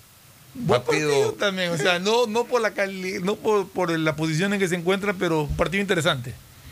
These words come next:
Speaker 2: El sábado a las ocho de la noche, eh, Muchurruna versus Liga Deportiva Universitaria de Quito.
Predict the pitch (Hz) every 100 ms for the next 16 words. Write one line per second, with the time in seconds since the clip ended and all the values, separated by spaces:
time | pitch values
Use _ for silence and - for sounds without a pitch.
0 | - 127 131 127 175 190 185 170 160 143
1 | 131 123 - - - - - - 143 156
2 | 170 170 185 214 156 156 120 - - -
3 | - - - - - - - - - -
4 | - - 127 113 135 127 123 127 151 151
5 | 143 117 139 147 139 127 143 143 135 117
6 | 113 135 139 135 131 156 -